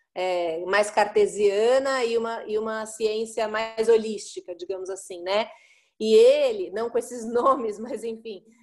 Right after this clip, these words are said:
é, e ele fala de um delicado empirismo, que é,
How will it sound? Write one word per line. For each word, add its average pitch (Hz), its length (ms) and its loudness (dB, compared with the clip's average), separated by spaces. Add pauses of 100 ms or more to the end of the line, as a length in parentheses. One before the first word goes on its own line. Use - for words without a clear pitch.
(160)
é, 185 320 -10
e 220 120 -4
ele 254 180 0
fala 277 320 -2
de 226 160 -6
um 240 100 -8
delicado 247 520 -4
empirismo, 262 760 -8
que 240 180 -4
é, 226 500 0